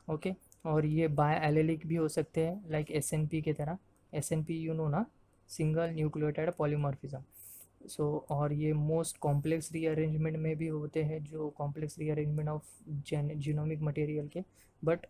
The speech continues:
ये multiple alleles के फॉर्म में होंगे, राइट? और सी-, ये सीएनवी जो है, यही रिस्पॉन्सिबल होता है, let me tell you, this सीएनवी, सीएनवी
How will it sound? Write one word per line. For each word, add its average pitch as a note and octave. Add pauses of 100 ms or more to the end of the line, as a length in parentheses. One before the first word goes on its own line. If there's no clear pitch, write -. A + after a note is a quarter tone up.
(140)
ये D#3 (140)
multiple D#3 (120)
alleles D3+ (360)
के D#3+
फॉर्म C#3+
में C#3+
होंगे, C3+ (500)
राइट? F#3 (220)
और E3
सी-, E3+
ये F3
सीएनवी E3+
जो D#3+
है, D3+ (160)
यही E3
रिस्पॉन्सिबल D#3+
होता D#3
है, C#3+ (1400)
let C#3+
me D3
tell C#3+
you, D#3+ (1500)
this E3+ (140)
सीएनवी, D#3 (1080)
सीएनवी D#3